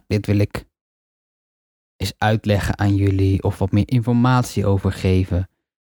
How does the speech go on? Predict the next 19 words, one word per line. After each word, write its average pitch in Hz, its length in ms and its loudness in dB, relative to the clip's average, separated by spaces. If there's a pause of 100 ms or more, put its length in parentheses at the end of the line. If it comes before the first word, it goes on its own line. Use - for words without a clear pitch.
Ehm, 120 520 2 (300)
kortom, 143 440 -2
ja, 123 200 2
echt 120 180 -4
letterlijk 123 360 0
een 104 80 0
hoofdonderwerp. 101 760 0 (580)
En 117 840 2
het 107 160 -6
laatste 143 280 2
onderdeel 160 640 0
is 113 140 -2
eigenlijk 113 300 0
meer 110 140 4
de 104 100 0
uitsmijter 107 720 0
en 104 400 2
dat 104 180 0
is 101 220 0